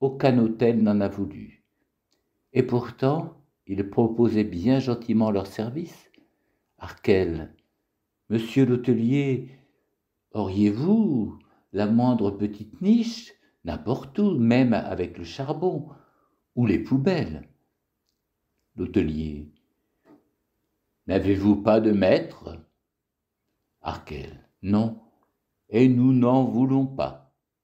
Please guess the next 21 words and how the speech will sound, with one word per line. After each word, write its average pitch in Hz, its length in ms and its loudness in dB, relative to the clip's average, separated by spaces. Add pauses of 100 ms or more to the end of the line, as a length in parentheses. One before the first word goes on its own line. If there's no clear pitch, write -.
(120)
Nous 107 80 -2
désirons 117 680 2
une 107 240 0
petite 139 440 -8
niche. » - 520 -6 (1120)
L'hôtelier, « 76 720 -6 (180)
Petite ? - 640 -4 (680)
Euh, 73 340 -4
gros 135 320 2
comme 104 200 2
vous 107 220 2
êtes ? » - 400 -2 (720)
Arkel, « 80 680 -6 (800)
Euh, 80 160 -8 (220)
nous 90 260 0
nous 107 320 4
serrerons 113 880 2
tendrement. » 101 840 -4 (760)
Canaille, « 78 540 -6 (300)
Oh 131 120 0
oui, 131 380 0